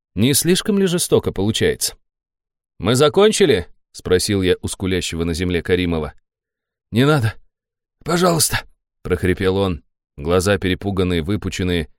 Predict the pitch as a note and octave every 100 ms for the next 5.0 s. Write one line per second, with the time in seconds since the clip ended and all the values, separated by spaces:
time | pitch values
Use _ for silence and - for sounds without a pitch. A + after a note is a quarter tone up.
0 | _ _ - G2 A2+ G#2 F#2 G2 G#2 F#2+
1 | F#2+ F#2 F2+ A2 G2 - - F#2 - G#2+
2 | F#2 E2+ F#2 F2 - G2+ D2 - _ _
3 | _ _ _ _ _ - D2+ D3+ A2 -
4 | - _ _ - E2+ G#2+ G#2+ A#2 G#2+ -